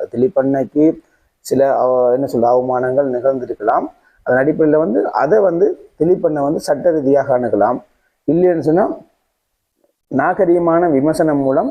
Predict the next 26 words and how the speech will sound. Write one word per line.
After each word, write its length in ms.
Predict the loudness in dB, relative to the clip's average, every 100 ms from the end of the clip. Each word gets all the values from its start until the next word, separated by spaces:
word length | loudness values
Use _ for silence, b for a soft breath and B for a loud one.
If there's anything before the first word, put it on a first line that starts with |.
| -4
அதுக்கான, 600 | 0 0 0 0 0 0
எது, 180 | 2 2
என்ன 140 | 2 0
சொல்றது, 400 | 0 -2 -2 -4 _ _ _ _ _
கருத்துக்களை, 640 | -2 0 0 0 2 2
அஹ், 360 | 2 2 2 2
சமூக 440 | 2 -2 0 0
வலைத்தளங்கள் 640 | 2 2 2 0 0 0 0
மூலம் 200 | 2 2
எடுத்து 260 | 0 0
வைக்கலாம். 380 | 2 0 -2 -8 -8
இவங்க 340 | -4 0 2 2
வந்து 200 | 2 0
என்ன 120 | -2
சொல்லுங்க 300 | 0 0 2
பிரச்சனை, 300 | 0 0 -6 b b b -6
இப்ப 260 | 0 0
கௌரவ 440 | 2 0 2 0 0
பாராளுமன்ற 520 | 0 0 0 -2 0
உறுப்பினர் 280 | 0 2 2
வைத்திய 280 | 2 2 0
அதிகாரி 340 | 0 0 2
அர்ச்சனா 280 | 0 -2 -8
அவர்களை 340 | -4 -4 0 0
வந்து 260 | 2 2
ஒரு, 160 | 2